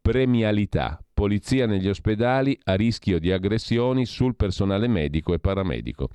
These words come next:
La Francia, con Macron, avanti con la riforma delle pensioni. "Nell'interesse della Francia, la mozione di sfiducia è fallita", ha detto il presidente. "Rispettiamo le manifestazioni di piazza, ma non la violenza." L'allarme acqua delle Nazioni Unite, rischio crisi per l'umanità. E con questo si chiude la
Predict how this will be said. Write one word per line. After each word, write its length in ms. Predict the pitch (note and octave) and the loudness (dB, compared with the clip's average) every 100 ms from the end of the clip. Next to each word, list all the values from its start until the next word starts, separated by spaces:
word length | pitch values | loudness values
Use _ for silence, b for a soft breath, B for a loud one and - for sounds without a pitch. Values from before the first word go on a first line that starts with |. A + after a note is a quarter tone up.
| B B B B B B B - | B B B B B B B -6
La 60 | G2+ | -2
Francia, 480 | B2+ D3 E3 E3 | 0 0 0 -2
con 160 | - F#2 | -2 0
Macron, 480 | F#2+ F#2+ A2 B2 B2+ | 0 0 0 0 0
avanti 400 | F2+ F2 F#2 E2+ | 0 0 0 0
con 140 | E2 | 0
la 80 | E2 | 0
riforma 400 | D#2+ D#2 F2 F#2 | 0 0 0 0
delle 160 | F2 E2+ | 0 0
pensioni. 560 | F2+ F2 A2 A2 F2+ | -2 0 0 2 2
"Nell'interesse 720 | F2 F#2+ F#2+ F2+ F2+ F#2+ F2+ E2 | 2 2 0 0 0 0 0 0
della 160 | D#2+ | 0
Francia, 460 | E2 G#2+ B2+ D#3 F#2 | 0 -2 -2 -2 -2
la 80 | D#2+ | 0
mozione 540 | E2 - G2 G2+ G2 | -2 -2 0 0 0
di 100 | F2 | -2
sfiducia 580 | - F#2 G2 A#2 A2 G2 | -2 -2 2 2 2 2
è 60 | |
fallita", 580 | A2+ A#2+ A#2 C3 C#3+ F2+ | 2 0 2 0 0 0
ha 60 | D#2+ | 0
detto 280 | E2+ E2 E2 | 0 0 -2
il 60 | |
presidente. 680 | D2+ D#2 G2+ G2+ A#2+ D3+ F2 | -2 -4 -2 0 -2 0 0
"Rispettiamo 680 | F2 - A2 - A#2+ G#2+ F#2 | 0 0 -2 0 0 0 2
le 120 | F2 | 2
manifestazioni 720 | F#2+ F2+ E2 F2+ G2+ - A2+ | 0 0 -2 -2 -2 -2 -2
di 100 | G2+ | 0
piazza, 460 | C#3 F2+ D#2+ - F2+ | 0 0 0 0 0
ma 180 | E2+ E2+ | 0 -2
non 500 | F#2 F2 G#2 C3 C3 - | 0 0 2 2 0 0
la 220 | G2+ G2+ | 0 0
violenza." 800 | G#2 A2 G2 D2 C#2 - D2+ - B B B B B B - | 2 2 2 0 -2 -2 -2 -2 B B B B B B -4
L'allarme 540 | G2+ G#2 A#2 A#2 A2 | 0 2 2 2 0
acqua 280 | A2 - G2+ | 0 0 0
delle 160 | F#2+ F#2+ | 2 2
Nazioni 400 | F#2+ - G#2+ C3+ | 0 0 0 2
Unite, 440 | B2+ F#2 - F#2 | 2 0 0 0
rischio 340 | F#2+ - A2 | 0 0 -2
crisi 480 | G#2 F2+ D2+ D2 D#2+ | 0 -2 -2 -2 -4
per 260 | D2 F2+ F2+ | 0 0 2
l'umanità. 720 | F2 F2+ F2+ F2 F2 - D2+ | 2 2 2 2 0 0 -2
E 60 | |
con 120 | D#2 F2+ | 0 -2
questo 220 | G2 F2+ | -2 -2
si 100 | G#2+ | -4
chiude 360 | G#2 G2 F#2 | 0 0 2
la 220 | E2 E2 | 0 0